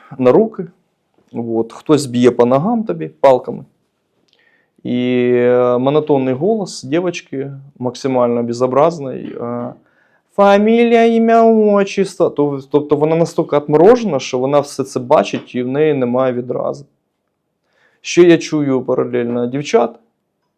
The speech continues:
яких теж там, коротше, «А, ти сука стара», там, ну, там,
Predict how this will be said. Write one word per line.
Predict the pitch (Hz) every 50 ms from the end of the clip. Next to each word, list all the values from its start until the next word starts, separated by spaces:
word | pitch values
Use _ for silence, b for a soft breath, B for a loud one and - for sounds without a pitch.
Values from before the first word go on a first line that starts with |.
| _ -
яких | 131 123 - 139 135 -
теж | - - 135 131 -
там, | - - 120 117 117
коротше, | - 120 120 120 120 120 - -
«А, | - 160 165 165 156
ти | 151 - 143 139 131 131 123 - - - - - -
сука | - 165 - 131
стара», | 135 - - 143 147 147 139 131 131 127 120
там, | - - 127 127 123 120 120 120 - b b b b b b b b -
ну, | 131 120
там, | 120 120 117 117 117 117 117 113 110